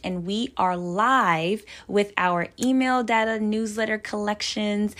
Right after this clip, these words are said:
I am so excited. Thank you to everyone who has already subscribed. I am genuinely so grateful that you trusted me with your email address,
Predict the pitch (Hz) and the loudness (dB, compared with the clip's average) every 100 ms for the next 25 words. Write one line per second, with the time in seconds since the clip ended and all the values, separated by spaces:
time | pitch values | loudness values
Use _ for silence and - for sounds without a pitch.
0 | - - - 190 226 - 208 202 - - | -14 -16 -2 0 0 -2 -4 -4 -6 -8
1 | - 233 240 - 208 196 190 185 190 - | -2 0 0 -2 -4 -2 -2 -4 -6 -14
2 | - - 226 240 247 - - - 202 220 | -12 0 0 0 -4 -8 -6 -2 -2 -2
3 | 208 202 202 190 - 185 190 190 190 185 | -2 -2 -4 -6 0 0 2 -2 -2 -4
4 | 175 - 175 170 170 185 180 175 170 170 | -6 -8 -4 0 2 0 -2 -4 -4 -4
5 | 160 180 185 208 214 208 202 196 - - | -6 -4 -2 -2 -2 -2 -4 -6 -10 -18
6 | - 220 226 214 214 - 208 202 190 185 | -6 0 0 0 -2 -2 -4 -2 -2 -2
7 | 190 185 - - - - 254 320 - 254 | -4 -4 -8 -10 -8 2 2 2 -2 0
8 | 254 269 254 226 180 - 277 269 262 254 | 2 4 2 0 -4 0 2 4 2 0
9 | 247 254 254 | 0 -2 -2